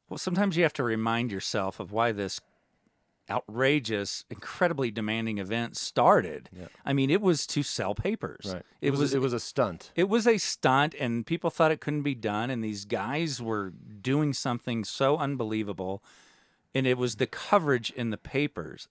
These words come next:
Speaker 1: And so, you know what I mean? There's,
Speaker 2: Right.
Speaker 1: there's a, a heritage to the sensationalism of
Speaker 2: Yeah.
Speaker 1: it, right?
Speaker 2: Yeah.
Speaker 1: And I didn't know until today, until I'm sitting there watching with Lance, why that gel-, that, uh, jersey is yellow.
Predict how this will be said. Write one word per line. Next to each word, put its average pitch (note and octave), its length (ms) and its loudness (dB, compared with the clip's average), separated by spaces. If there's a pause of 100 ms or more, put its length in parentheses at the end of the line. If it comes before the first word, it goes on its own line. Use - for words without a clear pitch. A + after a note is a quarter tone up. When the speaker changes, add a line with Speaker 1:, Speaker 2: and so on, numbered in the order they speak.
Speaker 1:
And C3+ 140 -8
so, F3+ 360 -6
you D3+ 120 -6
know D#3+ 60 -2
what - 20 0
I F3+ 80 0
mean? F3+ 80 -4
There's, C#3+ 320 0 (640)
Speaker 2:
Right. F2+ 80 -4
Speaker 1:
there's D#3 240 4
a, A#2+ 200 2 (300)
a A2+ 80 0
heritage C3 960 0
to A2 580 -2 (580)
the A#2 80 -4
sensationalism F#2+ 1000 0
of D#2 140 -8
Speaker 2:
Yeah. F2 60 -6
Speaker 1:
it, - 200 -12
right? A#2+ 340 0
Speaker 2:
Yeah. F2+ 120 -8 (460)
Speaker 1:
And C3 140 4
I B2+ 60 6
didn't D3+ 220 4
know D3 160 6
until C#3+ 280 4
today, D3+ 400 6
until B2+ 220 0
I'm A2+ 80 0
sitting - 180 -6
there B2+ 160 0
watching B2+ 920 -2
with A#2 180 -4
Lance, C#3+ 300 -6
why G#2 340 2
that B2 240 0
gel-, A2+ 380 -2
that, A2+ 340 -2
uh, G#2 160 -2
jersey B2 400 -2
is C3 100 0
yellow. E3 360 -2